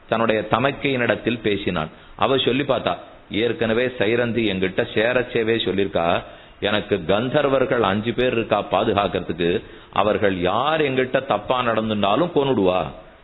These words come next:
என்கிட்ட யாரும் தப்பா நடக்கக்கூடாது" அப்படிங்கிறத ஏற்கனவே சொல்லியிருக்கா. ஏன் மனுஷர் இருக்கிற இடத்துல சண்டை போட்டிருந்த நீ இப்ப கந்தர்வர்கள் இடத்துல போடணும்னு பாக்குறே? வேண்டாம் அப்படின்னு தடுத்து பார்த்தாள். ஆனா அவன் கேட்கறதா இருக்கே,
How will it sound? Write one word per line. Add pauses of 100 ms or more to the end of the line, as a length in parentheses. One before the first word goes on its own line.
(100)
என்கிட்ட
யாரும்
தப்பா
நடக்கக்கூடாது" (420)
அப்படிங்கிறத
ஏற்கனவே
சொல்லியிருக்கா. (420)
ஏன்
மனுஷர்
இருக்கிற
இடத்துல
சண்டை
போட்டிருந்த
நீ (260)
இப்ப
கந்தர்வர்கள்
இடத்துல
போடணும்னு
பாக்குறே? (380)
வேண்டாம் (400)
அப்படின்னு
தடுத்து
பார்த்தாள். (240)
ஆனா
அவன்
கேட்கறதா
இருக்கே,